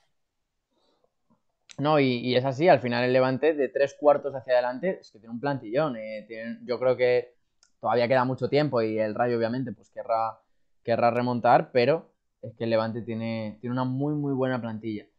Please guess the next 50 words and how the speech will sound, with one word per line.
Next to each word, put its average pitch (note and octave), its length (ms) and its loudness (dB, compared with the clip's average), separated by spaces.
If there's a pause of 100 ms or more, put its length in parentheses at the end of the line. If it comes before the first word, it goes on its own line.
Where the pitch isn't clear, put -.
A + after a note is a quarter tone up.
(420)
Eh, C3+ 580 6
apunten D3 400 0
también D3+ 240 0
por D3 100 2
aquí, C#3+ 160 4
bueno, C3+ 240 2
muchas B2 320 -4
reacciones, C#3 400 -2
¿no? C#3 280 -4
"No C3 100 -8
me B2 120 -6
jodas", D3 600 4
eh, A#2 360 -2
"Madre B2+ 260 -4
mía", D3 520 0
<laughs> - 100 -8
tal. D#3+ 280 0 (380)
A C3 100 2
ver, D3 100 6
los C3+ 120 6
que C3 80 0
tienen D3 220 -2
presión D3+ 260 0
porque C#3+ 180 0
la C#3+ 140 4
tienen D#3+ 260 0
y D3+ 60 0
los C3 140 4
que C3+ 100 -6
no, C3+ 140 -8
porque C3+ 240 -16
no, B2 100 -12
al A#2 100 -10
final C3+ 280 -6
no D3+ 120 -2
golean. B2 380 0 (340)
No, A#2+ 200 4
a A2+ 60 4
ver, A#2+ 140 2
yo C3 120 4
creo D#3+ 120 6
que E3 60 6
va D#3 60 8
a D3 40 6
ser D#3+ 80 -2
un D3+ 80 -4
partido D3+ 360 4
de C3 180 6
muchos C3 300 -4
goles. G#2+ 200 -4